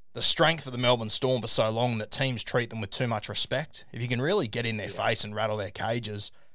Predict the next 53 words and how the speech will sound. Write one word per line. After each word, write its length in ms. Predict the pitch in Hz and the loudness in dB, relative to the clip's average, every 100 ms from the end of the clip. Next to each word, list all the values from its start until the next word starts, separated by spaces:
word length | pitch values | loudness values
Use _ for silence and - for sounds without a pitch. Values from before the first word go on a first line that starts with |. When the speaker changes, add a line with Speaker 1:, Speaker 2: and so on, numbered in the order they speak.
| - - - | -18 -16 -2
Speaker 1:
I 60 | |
mean, 100 | 117 | 0
the 80 | 113 | 0
Roosters 360 | 113 135 - 127 | 2 2 2 2
did 140 | 139 | 2
it 80 | 131 | 2
in 120 | 123 | 0
twenty 220 | 117 135 | 2 4
eighteen, 360 | 123 120 117 123 | 4 4 2 -2
the 80 | 113 | 0
Sharks 380 | - 117 127 - | 4 4 2 0
did 140 | 131 | -2
it 100 | 113 | -2
in 120 | 110 | -2
sixteen, 640 | 104 127 - - 120 117 | 0 0 -2 0 2 2
and 220 | 113 107 107 - - - - | 0 -2 -6 -12 -20 -20 -8
Penrith 240 | 147 175 131 | -4 -4 -2
Panthers, 360 | 120 135 110 | 0 0 0
they 140 | 104 135 | 2 2
did 140 | 165 | 2
it 60 | 127 | -2
the 80 | 110 | 0
other 160 | 101 101 | 0 2
day 220 | 107 107 | 2 4
in 80 | 104 | 2
a 40 | |
game 300 | 101 110 113 | 2 2 2
that 100 | 104 | 2
I 140 | 104 | 0
gave 240 | 110 107 101 | 0 -2 -4
them 180 | 98 101 | -6 -4
no 300 | 107 117 110 | 0 0 0
hope 280 | - 107 | 0 -2
in 60 | 101 | -2
hell 240 | 95 113 | -4 -4
of 120 | 107 101 | -4 -4
winning, 260 | 113 110 | -4 -2
but 220 | 104 113 | -4 -6
they 140 | 110 123 | -6 -6
really 340 | 117 143 170 | 2 4 4
did 200 | 107 101 | 2 0
rattle 240 | 107 117 117 | 2 4 4
them. 200 | 127 131 | 2 4
Yes, 200 | 147 - | 4 6
they 100 | 135 | 6
had 140 | 131 | 6
guys 300 | 127 123 120 | 8 8 6
get 140 | 117 | 2
injured, 240 | 120 123 120 | -2 2 4
I 100 | 120 | 4
understand 440 | 107 - 120 127 | 2 -4 -2 -2
that, 180 | 123 110 | -2 -2
but 240 | 123 120 | -2 -2